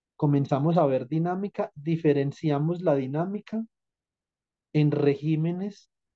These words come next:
de velocidad de cambio. Es decir, un sistema puede cambiar rápidamente, puede cambiar lentamente para dar la apariencia que no está cambiando,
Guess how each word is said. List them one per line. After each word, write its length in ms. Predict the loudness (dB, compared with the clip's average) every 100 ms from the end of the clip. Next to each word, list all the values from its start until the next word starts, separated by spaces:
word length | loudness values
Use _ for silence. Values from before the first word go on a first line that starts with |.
| -14
de 220 | 0 2
velocidad 540 | 2 0 -6 -6 -6 -4
de 140 | -2
cambio. 420 | 0 -2 -2 -8 -6
Es 180 | -6 -4
decir, 360 | -4 -2 -4 _ _ _ _ _ _ _ _ _ 2
un 140 | 2
sistema 520 | 4 -2 0 2 2
puede 220 | 2 2
cambiar 460 | 2 0 2 2 4
rápidamente, 840 | 0 0 0 0 0 -2 -4 -6
puede 240 | -4 -2 -2
cambiar 440 | -2 -2 -2 -2
lentamente 800 | 0 0 0 0 0 0 -2 -4
para 240 | -2 -2 -2
dar 180 | -2 0
la 120 | 0
apariencia 600 | -2 -6 -8 -10 -4 -4
que 100 | -4
no 100 | -10
está 220 | -6 -4
cambiando, 600 | 0 2 4 4 2 -8